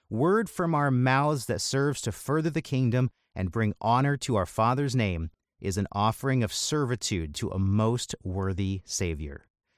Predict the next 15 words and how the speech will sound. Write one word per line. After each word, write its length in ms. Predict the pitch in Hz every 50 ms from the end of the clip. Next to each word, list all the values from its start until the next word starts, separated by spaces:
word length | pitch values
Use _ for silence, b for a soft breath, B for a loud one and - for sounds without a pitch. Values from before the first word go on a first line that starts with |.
| _ _
Romans 400 | - 104 123 135 147 151 143 131
twelve 380 | - - - 147 143 139 131 110
one 300 | 117 120 127 123 113 107
says, 400 | - - 113 104 98 92 - - _ _ _ _ _ -
"I 160 | - 131 165 180
appeal 440 | 180 160 - - - 180 180 170 156
to 140 | - - 143
you, 180 | 120 110 110
therefore, 420 | 101 110 110 107 - - 113 107 98
brothers, 420 | 92 107 104 101 104 104 101 95
by 160 | - 117 113
the 100 | 104 104
mercies 680 | 98 98 104 110 127 139 175 185 - - 208 202 185 175
of 100 | 196 170
God, 400 | 160 147 117 101 95 90 90